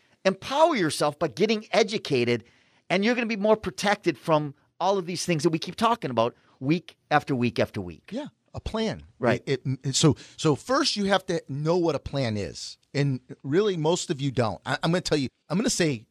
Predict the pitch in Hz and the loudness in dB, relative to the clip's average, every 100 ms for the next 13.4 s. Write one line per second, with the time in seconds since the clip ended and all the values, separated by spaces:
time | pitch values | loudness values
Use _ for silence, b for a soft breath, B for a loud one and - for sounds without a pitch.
0 | _ 127 143 180 175 143 147 135 156 139 | _ -6 0 0 0 -2 -4 -2 0 2
1 | 143 123 117 135 170 160 143 123 - 113 | 0 -2 -2 2 2 2 0 0 -4 -4
2 | 139 185 233 - 196 175 - B B 156 | -2 0 2 2 0 -4 -6 B B -2
3 | - 170 185 240 156 147 135 135 180 _ | -2 0 0 2 2 2 2 2 0 _
4 | - 147 - 147 143 127 123 127 156 - | -6 -4 0 0 0 0 0 -2 -6 -14
5 | _ - 135 139 - 143 - 139 135 123 | _ -6 -2 -2 0 0 2 0 0 0
6 | 123 113 127 127 120 92 117 - _ B | -2 -2 -2 -2 -2 -4 -10 -18 _ B
7 | B - 151 - 160 180 226 - _ _ | B -2 -2 0 -2 0 0 -2 _ _
8 | _ _ - 143 - 160 - 147 - 175 | _ _ -6 -4 -2 -2 -2 -6 0 0
9 | 180 - 180 - - 160 - 151 143 - | 0 0 -4 -4 0 0 0 0 -2 0
10 | 160 165 165 - 156 131 147 151 139 143 | 2 4 2 0 0 4 4 4 0 0
11 | 147 135 127 135 143 131 120 123 143 131 | 0 0 2 2 2 0 0 0 0 -2
12 | 120 135 127 127 120 113 b b 143 196 | 2 4 4 0 -6 -12 b b -2 0
13 | 302 156 92 | 0 0 -2